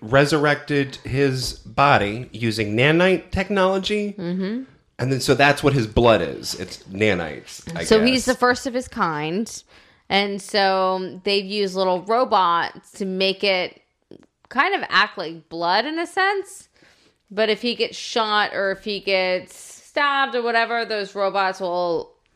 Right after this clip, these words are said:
Speaker 2: pretty much automatically heal him.
Speaker 1: It gives him superhuman strength.
Speaker 2: It does.
Speaker 1: Basically. And so, yeah, he's, he's kind of powered up.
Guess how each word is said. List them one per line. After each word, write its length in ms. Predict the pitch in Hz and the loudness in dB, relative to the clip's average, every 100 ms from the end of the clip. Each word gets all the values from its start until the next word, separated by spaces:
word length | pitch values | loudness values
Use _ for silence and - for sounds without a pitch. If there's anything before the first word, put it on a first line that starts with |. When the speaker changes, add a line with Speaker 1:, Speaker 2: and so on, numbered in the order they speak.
| _ | _
Speaker 2:
pretty 180 | 277 240 | -2 -2
much 180 | 196 185 | -2 -2
automatically 720 | 180 185 185 175 170 175 170 | 0 2 2 0 -2 -6 -8
heal 400 | - 185 160 185 | -6 -4 -2 -4
him. 420 | 170 50 50 170 _ _ | -8 -10 -16 -20 _ _
Speaker 1:
It 160 | 135 131 | -10 -2
gives 240 | 165 160 | -2 -2
him 100 | 147 | -6
superhuman 640 | 131 147 139 139 135 110 | -4 -4 -2 -2 -2 -2
strength. 400 | 92 - 95 107 | -4 -2 -2 2
Speaker 2:
It 120 | 196 190 | 2 4
does. 300 | 156 - 104 | 0 -2 -6
Speaker 1:
Basically. 760 | 131 135 - 143 135 131 123 | -4 -2 -4 -4 -4 -4 -6
And 260 | 123 123 117 | -4 -6 -4
so, 160 | 139 | -4
yeah, 180 | 131 139 | -2 -2
he's, 320 | 104 107 - - | -4 -6 -6 -8
he's 180 | 110 | -8
kind 160 | - 110 | -4 -4
of 80 | 92 | -2
powered 320 | 117 98 101 | 2 4 6
up. 440 | 135 156 - _ | 6 4 0 _